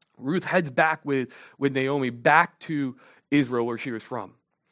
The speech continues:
And she gets back there, and, like, on the way, it's, it's really interesting. Naomi is so angry at God, so frustrated with God, so, so distraught by all that happened. She actually changes her name to mean bitter,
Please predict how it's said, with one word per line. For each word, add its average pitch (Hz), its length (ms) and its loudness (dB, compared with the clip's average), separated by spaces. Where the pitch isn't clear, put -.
And 143 100 -4
she 156 140 -4
gets 190 180 4
back 170 300 2
there, 135 120 -4
and, 131 80 -4
like, 135 200 0
on 202 160 2
the 160 80 -2
way, 147 300 2
it's, 151 220 -6
it's 143 160 -6
really 190 200 0
interesting. 143 400 -6
Naomi 180 340 -2
is 143 120 -2
so 190 560 -2
angry 147 420 0
at 127 100 -8
God, 131 280 2
so - 220 -6
frustrated 170 800 -4
with 139 160 -8
God, 139 320 0
so, 190 340 -2
so 180 180 0
distraught 160 880 -2
by 175 100 4
all 170 160 2
that 151 120 -2
happened. - 380 -6
She 180 140 -6
actually 185 240 -4
changes 240 520 -8
her 165 120 -8
name 147 320 -8
to 131 100 -18
mean 104 280 -8
bitter, 110 400 -2